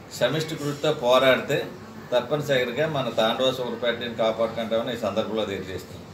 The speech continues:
ఏంటంటే చోడవరం షుగర్ ఫ్యాక్టరీ కొన్ని లక్షల టన్నులు ఆడుతుంది కాబట్టి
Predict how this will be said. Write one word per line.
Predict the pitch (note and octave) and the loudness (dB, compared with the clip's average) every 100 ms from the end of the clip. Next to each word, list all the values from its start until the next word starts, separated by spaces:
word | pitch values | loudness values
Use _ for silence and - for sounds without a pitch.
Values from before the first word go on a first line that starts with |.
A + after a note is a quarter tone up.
| - - - - - - G#2+ | -16 -16 -16 -16 -16 -2 4
ఏంటంటే | D3 D#3+ D3 C#3 A2+ C3+ G#3+ - - | 6 6 6 6 6 2 -2 -10 -4
చోడవరం | - C3+ E3 E3+ E3+ D3+ | 4 6 8 6 6 4
షుగర్ | D3+ D3 C#3 | 0 0 2
ఫ్యాక్టరీ | D3+ D3+ D3+ D#3 - - - - | 4 4 2 0 -2 -12 -16 -4
కొన్ని | B2 B2 | -2 2
లక్షల | B2 - E3 D3 | 2 2 -2 2
టన్నులు | C#3 C#3 B2 | 2 6 4
ఆడుతుంది | A2 A#2 A2+ | 4 -2 2
కాబట్టి | A2 A2 A2+ | 4 2 -2